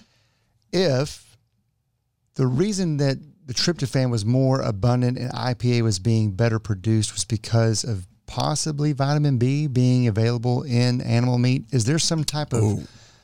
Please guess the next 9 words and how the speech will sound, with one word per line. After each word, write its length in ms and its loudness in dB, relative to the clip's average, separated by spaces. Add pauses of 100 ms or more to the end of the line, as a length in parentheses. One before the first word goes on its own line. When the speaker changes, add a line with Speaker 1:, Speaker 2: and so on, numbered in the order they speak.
(720)
Speaker 1:
I 120 0
th-, 380 -6
and 80 -2
I'm 300 -2
totally 600 0
reaching 380 0
here, 200 2
but 220 -2 (540)
I 180 -4